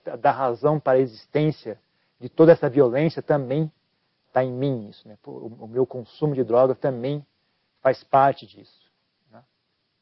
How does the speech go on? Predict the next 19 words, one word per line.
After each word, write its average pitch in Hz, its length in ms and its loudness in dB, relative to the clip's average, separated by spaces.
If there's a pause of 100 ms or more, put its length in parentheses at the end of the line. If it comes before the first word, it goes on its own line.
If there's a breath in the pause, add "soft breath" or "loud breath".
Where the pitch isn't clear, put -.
(300)
As - 60 -20
pessoas 127 240 -4
não 156 80 -6
querem 151 260 4
pensar 156 400 -6
nisso, 139 320 -14
né? 104 120 -20
Falam, 139 160 -20
"Não, 175 200 -14
a 147 60 -6
culpa 160 400 2
é 151 40 2
do 135 80 -6
governo, 131 680 2
a - 20 -18
culpa 143 220 -6
é - 20 -6
do 135 80 -10
traficante, 139 840 -4